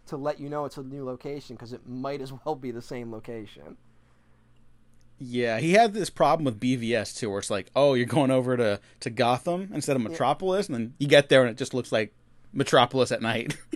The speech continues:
Speaker 1: Yeah, a-, at least it looked dirty. Like, I will say Gotham, at least you were like, "All right, that's Gotham." <laughs> But, like,
Speaker 2: <laughs>
Speaker 1: other than that
Speaker 2: Gotham, I think, looks better here.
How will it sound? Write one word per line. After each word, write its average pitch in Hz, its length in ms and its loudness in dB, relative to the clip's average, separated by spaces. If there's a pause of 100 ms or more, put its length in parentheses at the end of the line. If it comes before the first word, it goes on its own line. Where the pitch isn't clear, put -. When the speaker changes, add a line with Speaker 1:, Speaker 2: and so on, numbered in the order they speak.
(140)
Speaker 1:
Yeah, 147 540 2
a-, 214 300 -10
at 226 80 -8
least 320 240 -6
it 226 80 -6
looked - 180 0
dirty. 131 540 -4
Like, 151 260 -2
I 190 40 6
will 247 120 6
say 247 180 0
Gotham, 196 460 4
at 170 80 -6
least 156 240 -10
you 156 60 -8
were 135 80 -4
like, 117 180 -6
"All 143 60 0
right, 123 200 -2
that's 160 220 -2
Gotham." 135 640 -2
<laughs> - 40 -20
But, - 480 0
like, 190 340 2
Speaker 2:
<laughs> 160 60 4
Speaker 1:
other 190 240 6
than 170 140 -2
that 147 380 -2
Speaker 2:
Gotham, 240 360 8
I 220 60 8
think, 208 160 4
looks 160 220 4
better 135 320 4
here. 107 480 0